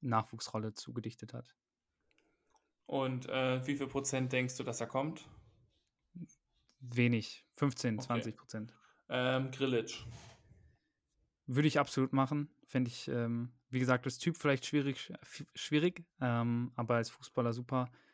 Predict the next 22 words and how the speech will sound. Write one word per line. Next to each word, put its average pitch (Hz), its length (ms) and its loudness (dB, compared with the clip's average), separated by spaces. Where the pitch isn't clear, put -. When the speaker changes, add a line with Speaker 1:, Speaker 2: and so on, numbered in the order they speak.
Speaker 1:
Ähm, 113 480 0
ja, 120 160 2
also 117 180 0
ja, 123 140 4
auf 117 160 -4
jeden 123 160 0
Fall. 135 280 4
Und 120 160 0
Wechselwahrscheinlichkeit, 127 960 2
wenn 123 140 2
ich 120 80 -4
jetzt - 300 -6
tippen 143 240 0
müsste, 135 240 0
bei, 123 260 6
ich 123 120 -4
glaub, 123 160 -2
Transfermarkt 127 540 0
waren's 120 180 0
etwas 123 280 -4
über 117 100 0
dreißig. 127 560 2